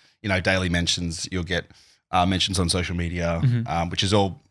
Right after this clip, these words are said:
Speaker 1: sorted out through sales, salespeople.
Speaker 2: Are they structured? Are they scripted? Are they off the cuff?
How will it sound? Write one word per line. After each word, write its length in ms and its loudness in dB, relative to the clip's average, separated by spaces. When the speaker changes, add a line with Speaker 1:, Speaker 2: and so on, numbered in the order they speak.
Speaker 1:
sorted 260 2
out 100 -2
through 140 -8
sales, 680 0
salespeople. 720 2
Speaker 2:
Are 60 -2
they 120 6
structured? 640 4
Are 60 6
they 120 6
scripted? 680 4
Are 60 8
they 200 8
off 220 4
the 60 -4
cuff? 560 0